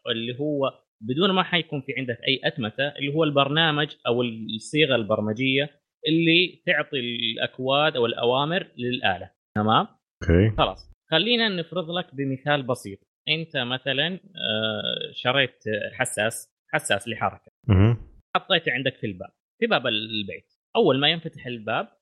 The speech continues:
Speaker 1: الحساس هذا يستشعر إنه الباب اتفتح، يعطي إشارة بأنه الباب اتفتح.
Speaker 2: حلو.
Speaker 1: ربطت الحساس هذا باللمبة، أول ما تفتح الباب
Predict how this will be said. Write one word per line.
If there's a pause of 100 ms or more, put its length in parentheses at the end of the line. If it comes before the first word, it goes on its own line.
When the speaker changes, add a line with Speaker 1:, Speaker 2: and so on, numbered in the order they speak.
Speaker 1:
الحساس
هذا
يستشعر
إنه
الباب
اتفتح، (260)
يعطي
إشارة
بأنه
الباب
اتفتح. (300)
Speaker 2:
حلو. (220)
Speaker 1:
ربطت
الحساس
هذا (120)
باللمبة، (360)
أول
ما
تفتح
الباب